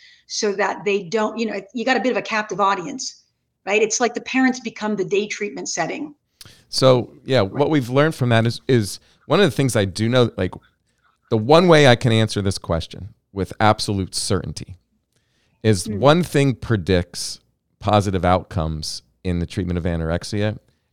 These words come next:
Speaker 2: and that is actually early weight gain. So if we know that early weight
Speaker 1: Mm.
Speaker 2: gain does at least predict the likelihood of a positive outcome down the line, don't we,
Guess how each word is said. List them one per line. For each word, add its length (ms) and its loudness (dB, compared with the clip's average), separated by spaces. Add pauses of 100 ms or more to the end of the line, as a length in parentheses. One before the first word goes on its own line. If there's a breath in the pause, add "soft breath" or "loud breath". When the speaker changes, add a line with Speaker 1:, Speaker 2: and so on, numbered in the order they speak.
Speaker 2:
and 100 4
that 200 4
is 260 4 (120)
actually 540 0
early 240 2
weight 280 -2
gain. 320 -12 (1200 soft breath)
So 400 6
if 180 4
we 240 2
know 600 4 (200)
that 320 4
early 340 8
weight 340 8
Speaker 1:
Mm. 60 -8
Speaker 2:
gain 400 4
does 220 4
at 140 -6
least 300 -2
predict 880 2 (160)
the 100 2
likelihood 420 4
of 120 2
a 60 0
positive 600 0
outcome 560 -2 (100)
down 220 0
the 80 -2
line, 380 -4 (760)
don't 260 6
we, 260 8